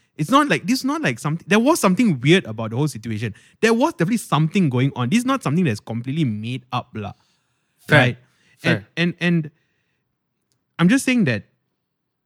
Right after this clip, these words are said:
Speaker 1: one, you have one percent of fatalities, which when you look at the exponential growth, can become a very big number.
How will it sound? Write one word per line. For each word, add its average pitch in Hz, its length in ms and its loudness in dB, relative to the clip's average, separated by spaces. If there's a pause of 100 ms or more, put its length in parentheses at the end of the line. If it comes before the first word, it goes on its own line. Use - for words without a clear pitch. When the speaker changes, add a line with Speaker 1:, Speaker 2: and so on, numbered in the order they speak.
(420)
Speaker 1:
one, 170 540 -2
you 120 120 -4
have 120 180 -2
one 208 200 2
percent 180 400 0
of 107 100 -12
fatalities, 113 680 -8 (140)
which 135 420 -2 (420)
when 139 140 -2
you 139 100 2
look 175 340 0
at 117 160 -10 (320)
the 120 80 -12
exponential 143 580 -2
growth, 135 220 0 (560)
can 214 280 2
become 180 300 2
a 135 40 0
very 160 460 0
big 139 220 -2
number. 117 480 -6